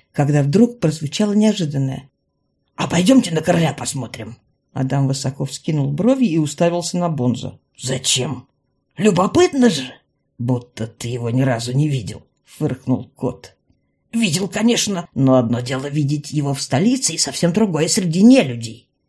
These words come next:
«Нет», мотнула головой Раяна. «Я останусь! Ночью плохо спала, бессонница мучила. Подремлю немного, а вы идите».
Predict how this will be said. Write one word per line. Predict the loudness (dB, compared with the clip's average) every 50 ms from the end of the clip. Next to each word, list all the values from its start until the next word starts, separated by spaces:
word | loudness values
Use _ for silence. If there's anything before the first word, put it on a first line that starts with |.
| _ _ _
«Нет», | 0 2 2 4 4 4 4 2 2 -2 -10 -12 -12 -14 -16 _ _ _ _ _
мотнула | -6 -6 -6 -6 -6 -6 -6 -4 -4 -4 -4
головой | -2 -2 -2 -2 -2 -2 -4 -4
Раяна. | -4 -4 -4 -4 -4 -6 -6 -8 -12 _ _
«Я | -4 2 4 6 6 6 6
останусь! | 4 0 0 2 2 4 4 2 0 -2 -4 -10 -12 _ _ _ _ -2
Ночью | 0 0 2 2 2 0
плохо | 2 2 2 2 2 0
спала, | -4 -2 2 4 4 6 6 6 4 4 2 _ _ _
бессонница | -2 0 0 2 4 4 4 4 2 0 0 2 2
мучила. | 4 2 2 2 0 0 0 0 -2 -2 -6 _ _ _ _ _
Подремлю | -2 0 2 4 4 4 4 4 4 6
немного, | 8 8 8 8 8 6 8 8 6
а | 6 8
вы | 8 6 6 6 4
идите». | 2 0 0 -2 -4 -4 -6 -6 -6 -8